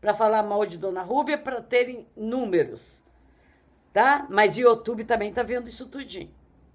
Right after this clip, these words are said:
Tá bom? Vocês são muito fraquinha. Vocês só sabem, a única coisa que o conteúdo de vocês é falar mal da Dona, da Dona Rúbia. Nem fofoqueira vocês são. Vocês são uma cambada de ridículos. Cambada de ridículos.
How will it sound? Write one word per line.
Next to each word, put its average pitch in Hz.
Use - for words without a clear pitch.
Tá -
bom? 269
Vocês 208
são 196
muito 262
fraquinha. -
Vocês 466
só 427
sabem, 285
a 190
única 269
coisa 247
que 247
o 180
conteúdo 240
de 208
vocês 196
é 247
falar 277
mal -
da 214
Dona, 277
da 208
Dona 233
Rúbia. 175
Nem 269
fofoqueira 339
vocês 277
são. 214
Vocês 262
são 302
uma 359
cambada 240
de 277
ridículos. 220
Cambada 214
de 247
ridículos. 160